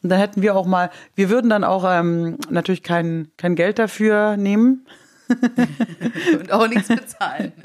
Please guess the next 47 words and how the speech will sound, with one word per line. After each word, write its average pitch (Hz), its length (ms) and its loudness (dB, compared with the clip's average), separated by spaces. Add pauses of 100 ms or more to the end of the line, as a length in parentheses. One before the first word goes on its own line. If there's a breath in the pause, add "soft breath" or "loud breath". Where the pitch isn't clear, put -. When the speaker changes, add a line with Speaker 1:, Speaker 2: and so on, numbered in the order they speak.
(180)
Speaker 1:
<laughs> - 200 -6 (140)
Aber 214 260 0
auch 254 100 -4
nichts 294 240 0
bezahlen. 214 540 0 (380 loud breath)
Und 262 100 2
nee, 320 140 2
und 240 120 2
wir 247 80 4
können 247 220 2
ja 233 120 2
auch 220 120 2
noch 226 180 0
sagen, 208 300 2
der, 190 240 2 (260 loud breath)
was 190 180 -2
uns 202 120 2
am 180 100 2
besten 214 300 0
gefällt, 214 400 0
wir 202 80 -2
machen 196 180 -2
es - 80 -8
ein 185 60 -2
bisschen 170 220 -4
D 175 160 -2
S 180 120 -2
D 170 100 -10
S-mäßig. 175 600 -8 (340 loud breath)
Wir 226 300 4
sagen, 214 420 2
ihr 190 140 -2
kriegt 202 240 -8
das 190 80 -6
C-D-Package 190 1120 -2
oder 165 240 0
so. 160 160 -6
Der, 156 320 -2
also, 180 160 2
dass 220 100 0
man 262 160 4
sagt, 233 240 0
auch 220 100 2
ein 240 200 2
kleiner 240 240 2
Wettbewerb 190 400 0
bei. 156 220 0